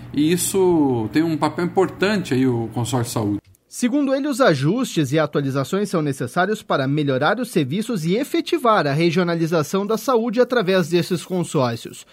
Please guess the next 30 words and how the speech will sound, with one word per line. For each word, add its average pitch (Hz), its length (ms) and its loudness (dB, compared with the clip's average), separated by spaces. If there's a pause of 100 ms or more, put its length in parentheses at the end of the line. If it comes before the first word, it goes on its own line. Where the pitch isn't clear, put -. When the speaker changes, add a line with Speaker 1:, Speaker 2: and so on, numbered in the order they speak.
(220)
Speaker 2:
Uma 139 140 -2
das 147 180 -2
propostas 170 720 0
para 160 240 2
aprimorar 160 580 0
a 160 80 2
atuação 156 640 -2
dos 208 160 -4
consórcios 170 580 -2
é 247 40 2
aumentar, 240 500 0
segundo 143 340 -2
explicou 139 440 -4
o - 20 -4
secretário, 170 760 0 (240)
o 247 140 0
valor 220 480 4
do 156 180 2
custeio. 139 920 -2 (560)
Speaker 1:
Hoje 160 420 4
nós 151 220 0
temos 135 320 0
aí 131 320 2
trinta 175 420 2
milhões 139 380 4
de 113 60 -4
reais 127 560 -2
por 147 180 6
ano 139 400 2
investidos 139 880 0